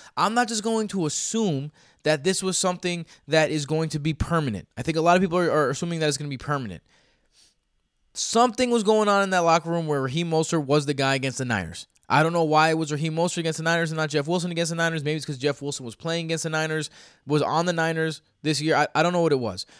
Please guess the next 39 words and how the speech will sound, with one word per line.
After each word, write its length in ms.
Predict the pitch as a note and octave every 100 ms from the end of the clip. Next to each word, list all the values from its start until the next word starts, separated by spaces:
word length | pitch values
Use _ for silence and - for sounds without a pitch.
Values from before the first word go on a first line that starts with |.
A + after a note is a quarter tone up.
| -
But 120 | D3+
there's 140 | F3+ F3
a 80 |
chance 380 | D#3 G3+ A3+ G#3
that 180 | - D3
this 160 | F3+ F3
goes 240 | F#3 F3
right 340 | C#3 D3 F#3
back 200 | E3 D#3+
to 80 | D#3
Jeff 240 | C#3+ C#3+ D#3
Wilson. 340 | D3+ A#2 G2 _ _ _ _ _ _ _
Let's 220 | D3+ F#3
say 180 | - F3
it 80 | D#3
doesn't. 340 | C3 G#2+ E2+ _ _ _ _ _ _ _ -
Let's 140 | C3+
say 100 | D#3+
I'm 220 | D3+ D3
wrong. 320 | D3 B2+ F#2+ - _
Rahe-, 300 | A#2 B2+ C#3
Raheem 300 | C3 C3+ D#3
Mostert, 400 | C#3+ C#3+ C#3 B2
Mostert 380 | - C3 C3+ -
is 100 | B2
still 340 | - C3+ B2+ - - _ -
mostly 480 | B2+ D3+ E3 D#3
getting 220 | C#3+ C#3 C3+
the 60 |
carries. 340 | B2+ C3 G#2+ F#2+ _ _ _ -
It 360 | A#3 B3+ F#3 E3+
doesn't 520 | A3 A#3+ A3 A#3+ A#3
fucking 500 | - A#3 A#3 A3+ G3+
matter. 340 | G#3 A3+ A3
You 140 | F#3 F3
can 180 | F3+ E3+
play 280 | G#3+ A3
'em 240 | A3 E3+ A2+
both. 440 | D3 F3+ E3+ A2+